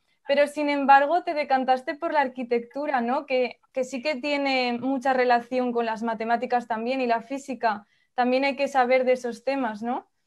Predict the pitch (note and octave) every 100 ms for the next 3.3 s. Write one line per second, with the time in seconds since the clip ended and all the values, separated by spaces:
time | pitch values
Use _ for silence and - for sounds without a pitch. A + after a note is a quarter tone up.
0 | _ _ _ C4+ C4 C#4 C#4 C4 C#4 C4
1 | D4 D4+ C#4 C#4 C#4 B3+ C#4 B3+ C4 B3
2 | A#3+ B3 D4 - A#3+ A3+ A#3+ A#3+ A#3+ A#3
3 | C4+ G#3